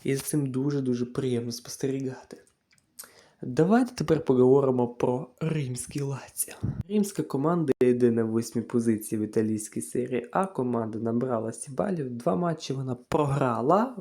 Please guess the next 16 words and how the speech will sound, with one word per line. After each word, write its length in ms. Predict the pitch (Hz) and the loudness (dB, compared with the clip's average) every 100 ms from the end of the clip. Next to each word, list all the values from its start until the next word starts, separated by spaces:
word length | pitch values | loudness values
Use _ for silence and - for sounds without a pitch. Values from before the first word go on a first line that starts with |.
| 156 | -4
один 320 | 123 123 117 | 2 4 4
матч 340 | 110 127 - | 0 -4 -4
зіграла 420 | 120 120 135 123 | -4 -4 -8 -8
в 120 | 113 127 | -8 -10
нічию, 500 | 123 - 165 220 233 - - - - - _ | -12 -6 -4 -4 -6 -14 -18 -18 -18 -20 _
та 140 | - 123 | -6 -4
два 200 | 151 147 | 0 0
матчі 420 | 123 135 - 127 | 0 -2 -2 -2
Лаціо 800 | 117 120 120 - 117 110 113 110 113 | -2 -2 -6 -8 -6 -6 -6 -6 -6
зуміг 340 | 117 113 117 | -6 -6 -4
добути 360 | 117 117 123 - | -2 -2 -2 -4
перемогу. 580 | 160 175 247 269 233 - - - - | 0 2 4 4 0 -2 -16 -20 -20
Сім 420 | - - 202 170 156 | -12 -2 2 4 2
балів, 440 | 233 311 262 214 - | 2 2 0 -4 -4
о, 460 | 208 196 196 190 185 | 0 2 4 2 0
в 240 | - - | -4 -14